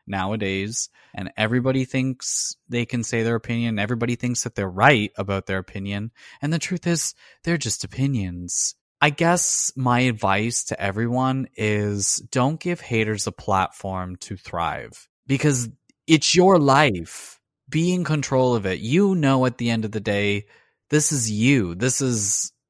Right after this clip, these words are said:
your lived experience, not somebody else's to comment and criticize from afar.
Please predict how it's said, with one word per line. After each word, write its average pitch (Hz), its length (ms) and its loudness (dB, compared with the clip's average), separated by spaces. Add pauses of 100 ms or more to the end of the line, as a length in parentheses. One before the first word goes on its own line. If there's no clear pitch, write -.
(160)
your 139 600 4
lived 123 480 0
experience, 104 1040 -4 (140)
not 127 300 4
somebody 113 440 0
else's 101 600 -2 (360)
to 101 540 -2 (460)
comment 107 560 2
and 98 100 -6
criticize 95 560 -2
from 90 200 -12
afar. 87 460 -10